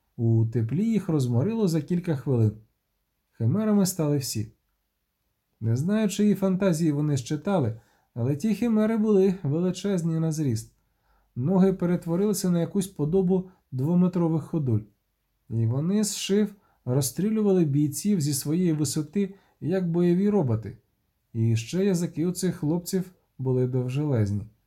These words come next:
Зовсім не потрібні, але дуже моторошні півтораметрові зміїні язики. Одурманені інфразвуком, конкістадори залягли. Зрідка і украй неточно вони пострілювали в бік монстрів.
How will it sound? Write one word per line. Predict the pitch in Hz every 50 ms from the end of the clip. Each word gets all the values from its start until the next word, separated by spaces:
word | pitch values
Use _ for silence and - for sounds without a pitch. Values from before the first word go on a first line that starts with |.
| _ _ _ _ _ _ _ _ _ -
Зовсім | 120 117 143 175 185 180 - - 196 190 185
не | 185 180
потрібні, | - 196 190 196 208 226 185 143 127 120 117
але | 120 131 139 143 143 139
дуже | 139 156 170 170 165 170
моторошні | 170 185 202 208 185 185 135 120 113 113 - 123 117 113 113 - _ _ _
півтораметрові | - 147 147 139 - 175 170 175 180 185 196 196 190 185 165 156 156 170 175 175 - _ _ -
зміїні | 147 139 147 170 196 196 170 143 135 135 135 131
язики. | 135 131 131 156 165 - - 127 107 110 - _ _ _ _ _ _ _ _ _ _ _ _ _ _ -
Одурманені | 117 117 123 175 196 208 226 233 233 226 226 226 226 226 220
інфразвуком, | 208 - - 202 208 202 196 202 220 240 214 - 143 117 110 110 - - _ _
конкістадори | - 139 143 143 139 - 170 - - - 175 175 196 202 196 190
залягли. | 180 175 185 196 190 170 139 135 113 104 - - _ _ _ _ _ _ _ _ _ _ _ -
Зрідка | 127 117 113 117 139 202 233 214 - 190
і | 165 151
украй | 143 135 - 156 185 202
неточно | 190 175 151 139 143 - 208 220 214 - - 196 190 185 185 - - _ _ _
вони | - 123 156 208 233 214
пострілювали | 220 208 - - - - 196 220 220 208 202 190 185 170
в | 143
бік | 135 139 170 165 165
монстрів. | 175 170 151 120 110 107 - - 107 98